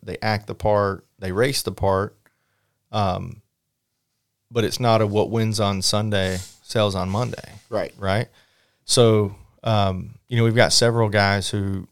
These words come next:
Speaker 1: you know, are older than me, but have raced a long time. And even though they're not in a winner's circle, a lot of people still go to them for resources and help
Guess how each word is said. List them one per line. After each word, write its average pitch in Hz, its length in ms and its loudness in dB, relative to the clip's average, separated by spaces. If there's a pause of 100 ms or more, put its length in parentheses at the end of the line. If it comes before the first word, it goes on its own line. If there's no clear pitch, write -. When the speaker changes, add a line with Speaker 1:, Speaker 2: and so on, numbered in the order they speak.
(140)
Speaker 1:
you 98 80 -12
know, 92 100 -4
are 92 160 -2
older 101 280 0
than 98 160 -4
me, 104 380 -6
but 98 280 -8
have 95 220 -4
raced 101 440 -2
a 104 80 -4
long 98 400 -2
time. 104 520 -4 (540)
And 113 80 -2
even 113 140 2
though 107 120 2
they're 101 120 0
not 101 180 -2
in 92 60 -8
a 95 80 -4
winner's 110 240 -2
circle, 92 560 -4 (200)
a 95 60 -6
lot 101 340 2
of 95 100 -4
people 113 300 -6
still 101 240 -4
go 98 220 -2
to 101 80 -2
them 92 380 -6 (100)
for 95 140 -4
resources 92 800 -6
and 90 160 -8
help 95 340 -2